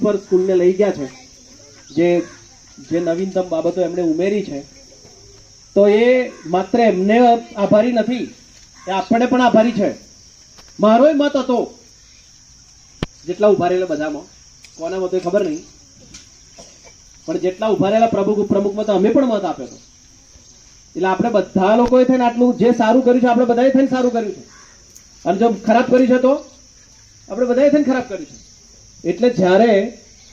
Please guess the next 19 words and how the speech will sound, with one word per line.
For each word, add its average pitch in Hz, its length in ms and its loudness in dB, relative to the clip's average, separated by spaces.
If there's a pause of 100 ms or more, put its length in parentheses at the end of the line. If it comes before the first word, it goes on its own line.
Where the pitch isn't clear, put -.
(340)
તમારા 202 300 2
ઘરમાંથી 208 380 2
કોઈકને 208 260 0
વોટ 202 240 2
નાખવા 202 260 0
ના 208 120 2
જવું 190 160 4
હોય 196 100 4
તો 196 80 0
એવું 196 160 2
કહેવાનું 196 340 2
કે 185 60 -8
પછી 208 420 -4 (540)
દેશમાં 202 400 0
આ 214 100 0
બરાબર 214 280 2
નથી 208 240 -2
ચાલી 196 240 2
રહ્યું 175 280 2